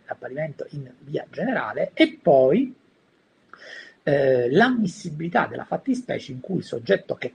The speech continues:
presta i requisiti all'impresa ausiliata possa eventualmente a sua volta avvalersi dei requisiti di un'altra impresa ausiliata, quindi con quello che è definito l'avvalimento a cascata.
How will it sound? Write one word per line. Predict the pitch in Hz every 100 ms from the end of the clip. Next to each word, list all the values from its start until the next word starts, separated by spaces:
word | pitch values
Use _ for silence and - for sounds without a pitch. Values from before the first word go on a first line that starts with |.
| _
presta | - 226 - - 127
i |
requisiti | 120 107 147 - 190 -
all'impresa | 110 123 - 185 151
ausiliata | 160 175 302 214 117 101 -
possa | 135 208 - 151
eventualmente | 143 175 214 139 117 -
a |
sua | - 285 233
volta | 120 110 -
avvalersi | 170 156 214 143 113 - 170
dei | 190
requisiti | 214 254 208 139 156
di | 180
un'altra | 254 226 - 110 - 123 127
impresa | 175 139 - 117 104 107 -
ausiliata, | 139 123 - 117 123 113 110 - -
quindi | - - 110
con | 160 143 127
quello | - 143 123
che | 143 -
è | 156 -
definito | 143 160 - - - - - - -
l'avvalimento | - 214 160 131 120 110 98 - -
a | 135 -
cascata. | - - - - -